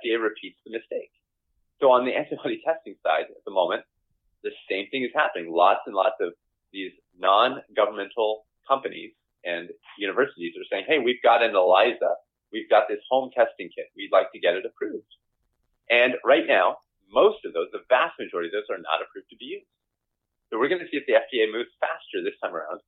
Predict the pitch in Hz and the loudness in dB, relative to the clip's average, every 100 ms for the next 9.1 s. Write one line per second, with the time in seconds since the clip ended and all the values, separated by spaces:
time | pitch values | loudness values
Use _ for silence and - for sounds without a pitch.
0 | _ _ _ 104 - 98 - 90 85 95 | _ _ _ -2 2 2 4 4 4 2
1 | 87 87 - 90 90 87 87 80 95 - | -10 -12 -12 -10 -12 -10 -10 -10 -12 -16
2 | 92 87 - 87 - - - 139 - _ | -14 -12 -6 -6 -6 -8 -8 -10 -14 _
3 | _ _ _ _ _ - 120 139 139 151 | _ _ _ _ _ 0 2 4 2 2
4 | 135 202 196 185 _ 107 123 135 - 104 | 2 2 2 -2 _ -2 0 0 -4 -8
5 | - 120 151 170 127 135 - _ 110 107 | -4 -2 2 2 2 -4 -20 _ -4 -4
6 | 110 113 113 - - 92 - - - - | -4 -6 -10 0 2 2 0 -2 -2 -4
7 | 80 - _ _ _ _ _ _ - 113 | -4 -4 _ _ _ _ _ _ -10 0
8 | 104 107 - 110 117 123 113 92 - 98 | 4 4 4 6 6 4 2 0 0 -6